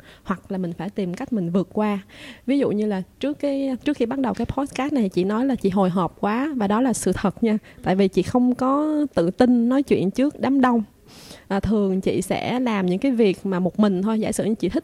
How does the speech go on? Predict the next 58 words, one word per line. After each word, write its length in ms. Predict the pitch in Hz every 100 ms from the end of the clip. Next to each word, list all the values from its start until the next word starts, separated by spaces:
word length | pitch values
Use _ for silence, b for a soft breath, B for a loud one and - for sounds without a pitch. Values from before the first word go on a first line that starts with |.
| -
viết 300 | 247 254 311
blog, 220 | 262 311 - - B B B -
chị 80 | 196
thích 180 | 320 - -
thu 160 | 262
podcast, 580 | 262 294 - 294 370 - - 262
nhưng 100 | 247
mà 60 |
những 120 | 208
cái 100 | 269
việc 180 | 262 220
đó 60 | 254
hoàn 240 | 254 208
toàn 220 | 208 202
là 100 | 196
làm 200 | 196 185
một 140 | 185 220
mình 200 | 202 196
mình. 220 | 185 185 -
Có 120 | 277 269
thể 160 | 220
là 100 | 233
có 120 | 233
nhiều 320 | 285 269 226 202
người 180 | 196
đọc, 260 | 196 180 -
có 60 | 254
thể 160 | 220
là 100 | 233
có 120 | 233
nhiều 200 | 262 247
người 140 | 214 190
nghe, 360 | 208 233 240 226
nhưng 200 | 233 233
mà 140 | 202 B B B
khi 200 | - 254
mà 80 | 240
mình, 340 | 208 196 185
trong 160 | 180 233
cái 80 | 262
quá 100 | 277
trình 160 | 254
thực 140 | 214 -
hiện 180 | 175 185
thì 60 |
mình 160 | 190 180
làm 120 | 175
việc 140 | 175
một 140 | 180 196
mình 260 | 202 175 175
thì 100 | 180
chị 140 | 170
sẽ 120 | 160 208
cảm 260 | 180 208
thấy 320 | 220 247 285 285
thoải 180 | - 233
mái 220 | 240 277
hơn. 280 | 269 240